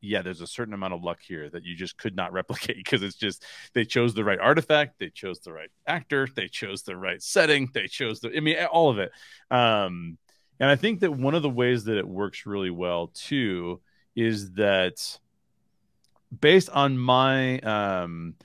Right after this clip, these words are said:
understanding of what the Ark was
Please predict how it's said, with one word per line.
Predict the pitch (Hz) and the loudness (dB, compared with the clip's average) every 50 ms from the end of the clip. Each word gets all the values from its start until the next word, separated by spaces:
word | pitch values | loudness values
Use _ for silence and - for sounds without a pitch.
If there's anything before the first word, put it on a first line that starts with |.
| _ _ _ _ _ _ _ _ | _ _ _ _ _ _ _ _
understanding | - 117 120 123 117 110 101 - - - 120 113 113 113 110 98 98 92 90 90 90 90 - _ | -2 0 0 2 0 0 -2 -4 -4 -2 0 0 0 0 0 -2 -4 -6 -6 -6 -8 -10 -10 _
of | - 98 98 95 92 92 90 90 87 87 85 82 - _ _ - | -2 0 2 2 2 0 0 -2 -4 -6 -8 -12 -16 _ _ -18
what | - 92 92 92 98 107 110 110 92 95 | -16 -16 -10 -2 2 4 4 4 2 -2
the | 90 98 104 - - | -6 -8 -8 -6 -2
Ark | 98 95 98 98 98 - - - - - _ _ _ _ _ _ _ _ _ | 0 0 0 0 -2 -6 -12 -16 -16 -18 _ _ _ _ _ _ _ _ _
was | - 98 98 92 95 110 113 104 90 78 73 82 107 120 117 - - - - - | -18 -16 -12 -4 2 4 4 4 4 2 -2 -4 -4 -4 -4 -4 -6 -8 -10 -14